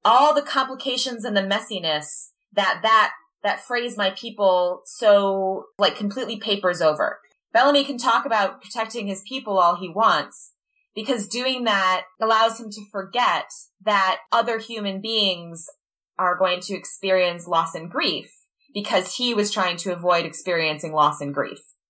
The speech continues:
You know, a similar thing kinda happens when, when Clark is apologizing to Jasper, and she says to him, like, "I'm sorry, I was just trying to save my people."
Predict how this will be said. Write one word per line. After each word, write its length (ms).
You 120
know, 80
a 20
similar 260
thing 180
kinda 220
happens 560
when, 460
when 240
Clark 360
is 380
apologizing 920
to 180
Jasper, 720
and 100
she 100
says 280
to 80
him, 280
like, 200
"I'm 160
sorry, 280
I 100
was 120
just 140
trying 180
to 40
save 260
my 140
people." 580